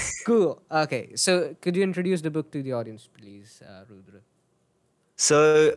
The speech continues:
Speaker 1: uh, I guess I'll start by saying hi, everyone. Uh, namaste, namaskaram. Um,
Speaker 2: Yeah.
Speaker 1: how-, however you introduce yourself, assalamu alaikum. Um, uh, so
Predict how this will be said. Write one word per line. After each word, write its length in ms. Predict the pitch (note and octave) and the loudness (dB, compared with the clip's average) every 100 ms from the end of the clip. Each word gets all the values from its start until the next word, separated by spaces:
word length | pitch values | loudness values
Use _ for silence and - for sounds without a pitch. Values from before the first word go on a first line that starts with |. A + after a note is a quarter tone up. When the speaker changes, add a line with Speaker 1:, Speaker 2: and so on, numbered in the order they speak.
| - | 0
Speaker 1:
uh, 560 | A#2 A#2 A#2+ A#2 A2+ - | 2 2 2 2 0 0
I 140 | B2+ | -2
guess 320 | A#2 D#3+ - - | 2 2 2 0
I'll 140 | A#2 | 0
start 380 | - - B2+ B2 | 0 2 0 0
by 540 | B2 A#2 A2 G#2+ G#2 - _ _ | 0 2 2 0 -2 -10 _ _
saying 320 | - B2+ A2+ G#2+ | -4 -2 -2 -4
hi, 240 | - D#3+ | -2 0
everyone. 380 | A#2 A2+ B2+ F#3 - _ | 0 -2 -6 -8 -16 _
Uh, 680 | A#2+ A2+ A2+ A2+ A2 A2 - - | 2 4 4 4 4 2 -2 -6
namaste, 560 | A#2+ A#2+ B2 - D3 E3 | -6 -4 -4 -2 -2 -2
namaskaram. 840 | A2+ G#2+ - A2 B2 E3 F3+ - | -4 -2 0 0 0 -4 -8 -8
Um, 340 | G#2+ G2+ G2+ | -6 -6 -10
Speaker 2:
Yeah. 160 | G2 - _ _ | -14 -16 _ _
Speaker 1:
how-, 340 | - A#2+ G2+ B2 | -6 -4 -2 0
however 400 | C3 C#3 D3 E3 | 4 4 4 2
you 440 | E3 D#3+ D#3+ - | 4 4 2 2
introduce 560 | D3+ D3+ - C#3 C#3 - | 0 2 -2 0 0 2
yourself, 420 | C#3+ - D3 F#3+ - - - | 0 2 2 0 -4 -20 -6
assalamu 480 | A#2+ - C3 B2+ B2+ B2 | -2 2 4 4 4 2
alaikum. 420 | C#3 E3 F3+ F#3 - _ - - | 2 0 -4 -8 -16 _ -20 -6
Um, 500 | A#2+ B2 B2 B2 B2 _ _ - _ _ | -2 0 0 0 -6 _ _ -20 _ _
uh, 460 | A#2 B2 A#2+ A2+ G#2+ - | 2 4 4 4 0 -2
so 420 | - C3+ B2 | 0 2 4